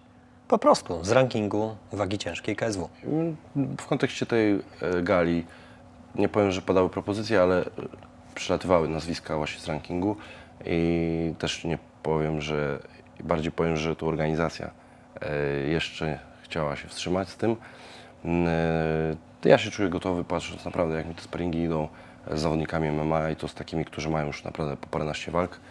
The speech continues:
Speaker 2: to ja, z, jeśli chodzi o ranking, oczywiście z całym respektem do wszystkich, którzy się tam znajdują, to na pewno z paroma nazwiskami to bym mógł nawet wyjść dzisiaj do walki. E, tak.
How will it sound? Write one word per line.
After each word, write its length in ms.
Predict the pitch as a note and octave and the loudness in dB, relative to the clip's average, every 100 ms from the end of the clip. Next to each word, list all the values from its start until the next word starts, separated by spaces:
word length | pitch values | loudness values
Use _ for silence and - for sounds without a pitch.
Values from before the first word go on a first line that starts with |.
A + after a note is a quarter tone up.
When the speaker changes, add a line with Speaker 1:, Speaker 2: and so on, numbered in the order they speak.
| - - - | -20 -20 -8
Speaker 2:
to 120 | - E2 D#2+ | -2 0 0
ja, 420 | D2+ D2+ D2 C#2+ C#2+ - - - | 0 0 0 -2 -4 -10 -16 -10
z, 180 | C#2+ D2 | -8 -2
jeśli 260 | D#2+ D#2 | -2 0
chodzi 220 | - E2+ F2 | -2 0 4
o 40 | |
ranking, 380 | F#2 F#2+ - - | 4 4 -2 -8
oczywiście 460 | F2 E2 - F#2+ E2+ - - - | -6 -4 -2 -2 -2 -8 -20 -18
z 120 | - | -6
całym 180 | - E2 | -2 -2
respektem 400 | D#2+ - - D#2 | -2 -6 -6 -6
do 80 | D2+ | -6
wszystkich, 320 | - - - | -8 -14 -12
którzy 180 | - D#2 | -8 -6
się 60 | |
tam 160 | - D2+ | -4 -2
znajdują, 360 | D#2+ E2 F#2 E2 - - - | 0 0 0 -2 -10 -20 -8
to 60 | D#2 | -6
na 60 | |
pewno 420 | D#2+ D#2+ E2 D#2 D2+ | -2 0 0 0 -2
z 20 | |
paroma 300 | - D#2 D#2 | -2 0 2
nazwiskami 480 | D2+ D#2 - D#2 C#2+ | 0 -6 -6 -4 -4
to 120 | D2+ | -4
bym 140 | D2 | -4
mógł 140 | D2+ - | -4 -4
nawet 240 | D2 D2 | -6 -6
wyjść 280 | D2+ D2 - | -6 -6 -6
dzisiaj 280 | - D2 D2+ | -8 -8 -6
do 80 | D2 | -4
walki. 400 | D#2 D#2 - G2 - - - - - - | -2 -2 -2 -4 -6 -20 -20 -20 -18 -8
E, 720 | - E2+ D#2 D#2+ E2 D#2+ D#2+ D2+ - - - - - - - - - | -2 0 2 0 0 0 -2 -4 -10 -20 -20 -20 -20 -20 -20 -18 -10
tak. 320 | F2 - | -8 -8